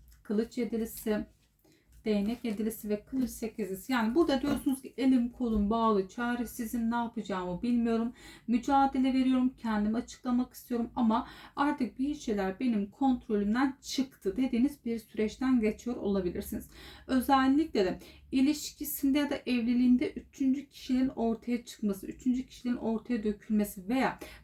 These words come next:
bunu sadece karşı cins olarak almayın arkadaşlar. Eşinizin, partnerinizin, sizin ailenizden biri ya da birilerinin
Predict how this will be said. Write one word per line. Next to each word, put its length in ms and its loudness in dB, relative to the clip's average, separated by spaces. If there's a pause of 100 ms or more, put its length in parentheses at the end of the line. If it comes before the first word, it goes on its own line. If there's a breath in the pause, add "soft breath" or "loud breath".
bunu 100 4
sadece 360 0
karşı 440 0
cins 260 0
olarak 400 -2
almayın 360 4
arkadaşlar. 580 -4
Eşinizin, 520 0
partnerinizin, 720 -2
sizin 420 -4
ailenizden 760 0
biri 160 0
ya 120 -2
da 140 -2
birilerinin 400 0